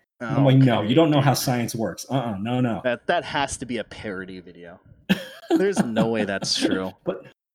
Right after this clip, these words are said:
Speaker 1: you know, it does something to people's psyches.
Speaker 2: Yeah.
Speaker 1: People watch these things, and they're like, "Oh my God, that's amazing! I know something that someone else doesn't."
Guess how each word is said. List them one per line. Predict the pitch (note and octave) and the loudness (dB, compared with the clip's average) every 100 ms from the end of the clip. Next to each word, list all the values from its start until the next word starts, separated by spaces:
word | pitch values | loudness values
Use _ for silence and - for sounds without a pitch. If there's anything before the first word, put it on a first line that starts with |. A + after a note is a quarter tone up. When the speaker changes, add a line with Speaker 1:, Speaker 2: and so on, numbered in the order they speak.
| - | -4
Speaker 1:
you | D3+ | 0
know, | G#3+ F3 | 2 2
it | C#3+ C#3 | -2 0
does | D#3 E3+ | -2 -2
something | - F3 D#3+ | -2 0 0
to | C#3 | -2
people's | C3 D3+ D#3 C#3 - | -2 0 2 0 0
psyches. | D#3+ G#3+ F#2 F2 | -2 0 -2 -6
Speaker 2:
Yeah. | G2+ G#2+ G2 | -4 -4 -2
Speaker 1:
People | D#3+ G#3+ E3 | -2 0 -2
watch | A2+ E3+ - | 0 -4 -4
these | D3 B2 | -8 -6
things, | G2+ F#2+ - - | -4 -4 -6 -4
and | A2+ A#2+ | -2 -2
they're | A#2+ A2+ | -2 -2
like, | G#2 - | -2 -4
"Oh | F3 | -6
my | D#3 G#2 | -4 -6
God, | D#3 C#3+ - | -6 -6 -6
that's | D#3+ | -4
amazing! | A2 G#2+ G3 E3+ G2+ F2 | -2 2 2 2 0 -2
I | B2+ | -2
know | D#3 | 0
something | D#3 E3+ E3 | -2 -2 0
that | D3+ | -2
someone | C#3+ E3+ D#3+ | 0 0 0
else | E3+ G3 | -2 -4
doesn't." | - F#2+ F2+ - | -2 -4 -6 -14